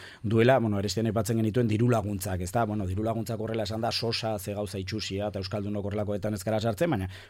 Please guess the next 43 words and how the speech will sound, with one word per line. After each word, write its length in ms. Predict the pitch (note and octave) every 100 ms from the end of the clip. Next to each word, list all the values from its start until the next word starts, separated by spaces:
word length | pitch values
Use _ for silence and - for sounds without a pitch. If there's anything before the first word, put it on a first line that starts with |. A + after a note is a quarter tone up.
| -
kontua 280 | F#2+ F#2+ G#2
da 60 |
euskaltegiek, 720 | A2+ - G#2+ A2 A2 G#2+ G2 - - - -
eh, 120 | D2
Bartzinaren 560 | D#2 F2+ G#2+ G#2 G#2 G2+
azken 500 | F#2+ G#2 G#2 G#2 G2+
gobernuarekin 580 | G#2+ G#2+ G#2 G#2 G#2+
zero 320 | - A2+ G#2+ F#2+
euro, 300 | G#2+ B2 B2
txakur 320 | - F#2+ A2+
txikirik 540 | - F#2+ A2+ A2 G#2
ez 80 | F#2
zuten, 320 | G#2+ G2+ G2+ G2+
eh, 260 | G2+ G2 G2+
jasotzen 480 | G#2 F#2+ G#2+ B2+ B2+
gobernuarengandik, 640 | A2 G#2 A2 G#2+ A2 C3
eta 120 | A#2 G2+
orain 220 | A2 A#2
bi 180 | G#2+ A#2+
milioi 300 | A#2 G2+ G2+
euro, 320 | G#2+ G#2+ G2 F#2+ - - -
eh, 400 | B2 G#2 G2+ G2
jaso 220 | G#2 A2
dituztela. 420 | G2+ F#2+ G#2+ A2+
Doakotasun 580 | G2 A2+ A2+ A2+ G#2+ A2
erantzeman 460 | G#2 G2+ B2 A#2 A#2
barko 200 | A2 G#2
ditugu 280 | F#2+ G2+ G2
pauso 500 | G2 F#2+ G2 F#2 E2+
gehiago, 300 | F#2+ F#2+ B2+
baina 160 | G2 F#2+
bistan 340 | F#2+ F#2 A2
da 60 | A#2
horrek 180 | C3+ G#2+
eragin 300 | A2+ B2 F2+
zuzen 340 | F#2 F#2+ G2
auki 240 | F#2+ F#2+
duela. 320 | G2 G2 A2+ G#2
Nik 140 | G#2
ez 80 | G#2
dait 180 | A#2+ A#2+
horrelakoak 440 | A#2 B2 A#2+ A#2+
ere, 220 | A#2+ C3